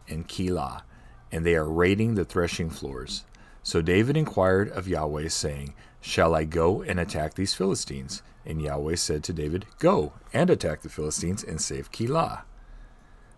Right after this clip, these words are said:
But David's men said to him, 'Look, we are afraid here in Judah. How much more if we go to Keilah to battle the lines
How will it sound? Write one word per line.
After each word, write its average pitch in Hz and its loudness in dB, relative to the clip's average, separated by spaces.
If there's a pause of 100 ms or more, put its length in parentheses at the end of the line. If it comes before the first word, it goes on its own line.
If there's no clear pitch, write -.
But 82 -2
David's 151 4
men 104 2
said 78 -2
to 78 -6
him, 73 -8
'Look, 80 -6 (680)
we 117 4
are 160 4
afraid 85 2
here 80 -2
in 92 -2
Judah. 120 -2 (360)
How 170 2
much 220 2
more 85 0
if - -8
we 85 -4
go 80 -2
to 85 -2
Keilah 80 0
to 78 -4
battle 85 0
the 82 -8
lines 78 -6